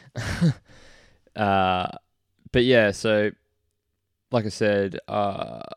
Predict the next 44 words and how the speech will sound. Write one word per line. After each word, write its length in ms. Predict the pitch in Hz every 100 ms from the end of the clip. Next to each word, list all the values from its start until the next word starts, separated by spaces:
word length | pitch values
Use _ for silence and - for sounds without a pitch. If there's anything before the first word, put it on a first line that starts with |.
| - -
yeah, 220 | 117 107
six 280 | - 127 120
and 80 |
a 60 | 110
half 400 | 101 101 101 -
out 140 | - 101
of 80 | 95
ten. 460 | - 104 104 107 - _ _ _ _ _ _ _ _ _ _
I 60 | 107
reckon 300 | 110 107 98
Keith 320 | - 101 95
would 80 | 98
have 120 | 92
given 260 | 101 95 95
it 120 | 92
about 300 | 98 95 92
a 80 | 95
seven 360 | - 101 95
or 180 | 95 95
an 60 | - 95
eight, 300 | 95 95 -
just 220 | 101 - _ -
depending 480 | - 107 98 98 98
on 100 | 95
the, 100 | -
you 100 | 101
know, 100 | 95
the 100 | 95
content 560 | 104 113 104 - 104 - 107
and 280 | 95 98 - _
the 80 | 101
show, 280 | - 101 98
and 280 | - 104 101 -
on 180 | - 107
how 160 | 101 98
the 100 | 98
show 220 | - 101
was 160 | 98 -
produced, 500 | 101 98 98 - _ _ _ _ _ _ _
the 80 | 110
episode, 280 | 92 95 95
I 40 |
should 180 | 95 95
say. 260 | 95 101